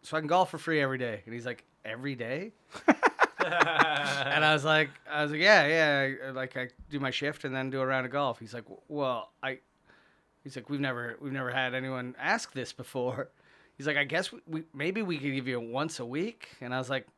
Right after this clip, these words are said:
Speaker 1: "Oh, no, thanks, man." And I left the interview. I was like,
Speaker 2: Yeah.
Speaker 1: I, I go, "Dude, I'm just here to work and then golf for free." And
Speaker 2: Yeah,
Speaker 1: he's like, "Well, we can't, uh, <laughs>
Speaker 2: and the
Speaker 1: we
Speaker 2: Hunt
Speaker 1: can't."
Speaker 2: Club's only nine holes.
Speaker 1: Yeah, yeah, yeah.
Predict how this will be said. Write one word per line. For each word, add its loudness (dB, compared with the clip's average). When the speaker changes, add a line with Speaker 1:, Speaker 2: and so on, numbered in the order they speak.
Speaker 1:
"Oh, 0
no, -2
thanks, -6
man." -8
And 0
I 2
left 2
the 4
interview. 2
I -4
was -4
like, 4
Speaker 2:
Yeah. 8
Speaker 1:
I, 6
I 8
go, 8
"Dude, 6
I'm 6
just 2
here 4
to 4
work 6
and 0
then 2
golf 2
for -10
free." -12
And 2
Speaker 2:
Yeah, 12
Speaker 1:
he's 4
like, -2
"Well, 10
we 2
can't, -2
uh, 0
<laughs> -4
Speaker 2:
and 4
the 10
Speaker 1:
we 4
Speaker 2:
Hunt 10
Speaker 1:
can't." 0
Speaker 2:
Club's 8
only 6
nine 2
holes. -4
Speaker 1:
Yeah, 6
yeah, 8
yeah. 4